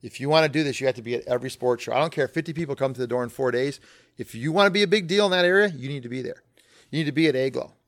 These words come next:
You need to be at ICAST. You need to be at distributor shows. You need to be at ibex. You need to be at all this stuff, because it's amazing. I went to icast the first time four years ago. Nobody knew who I was. Now I knew the people I knew.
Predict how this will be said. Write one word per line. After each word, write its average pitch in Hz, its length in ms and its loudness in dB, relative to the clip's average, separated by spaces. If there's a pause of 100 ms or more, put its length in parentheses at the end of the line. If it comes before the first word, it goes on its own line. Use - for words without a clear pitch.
(100)
You 139 80 -8
need 139 60 -8
to 127 60 -16
be 139 120 0
at 131 60 2
ICAST. 123 580 -6 (540)
You 127 100 -6
need 135 80 -6
to 131 60 -10
be 143 260 -2
at 131 460 2 (340)
distributor 127 400 -4
shows. 113 340 -6
You 120 60 -8
need 131 80 -8
to 120 60 -12
be 135 140 0
at 123 120 2
ibex. 117 500 0
You 123 60 -8
need 127 120 -6
to 123 60 -10
be 135 360 -4 (340)
at 123 120 2
all 151 520 10
this 180 220 2
stuff, - 600 0 (380)
because 151 380 6
it's 143 160 -6
amazing. 147 520 0
I 135 120 2
went 160 140 -2
to 147 60 2
icast 143 500 4
the 120 140 -14 (420)
first 151 280 -4
time 147 220 2
four 147 240 -2
years 147 280 0
ago. 120 220 -2
Nobody 135 320 -4
knew 131 160 -6
who 135 80 -2
I 123 120 2
was. 131 240 -2
Now 202 80 0
I 180 100 4
knew 156 380 -4
the 135 80 -8
people 135 200 -2
I 117 80 -2
knew. 127 420 -4